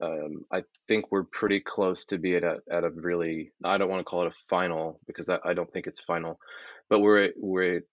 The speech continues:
a really close stage for the content creation, storage, management, all of that to be very, very mature, a very mature process that works and is scalable.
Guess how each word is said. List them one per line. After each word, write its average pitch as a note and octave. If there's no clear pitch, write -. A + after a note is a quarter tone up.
a F2+
really F#2
close F2
stage E2+
for E2+
the F#2
content F2
creation, E2
storage, E2
management, E2+
all F2
of E2
that E2
to -
be F2+
very, E2+
very E2
mature, F2
a F#2+
very E2+
mature F2
process E2+
that -
works D#2+
and F#2
is E2+
scalable. E2